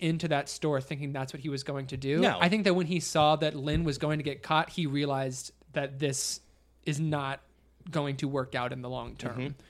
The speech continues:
Speaker 1: And then he made the decision to both save her and
Speaker 2: Yeah.
Speaker 1: say bye-bye.
Speaker 2: Mm-hmm.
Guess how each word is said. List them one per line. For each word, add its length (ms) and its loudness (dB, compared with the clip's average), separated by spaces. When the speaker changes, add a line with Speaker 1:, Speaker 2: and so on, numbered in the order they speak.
Speaker 1:
And 160 0
then 80 2
he 120 -4
made 300 -4
the 60 -2
decision 440 -4
to 140 -8
both 180 -8
save 300 -4
her 300 -8
and 100 -8
Speaker 2:
Yeah. 140 2
Speaker 1:
say 180 -6
bye-bye. 600 2
Speaker 2:
Mm-hmm. 140 -8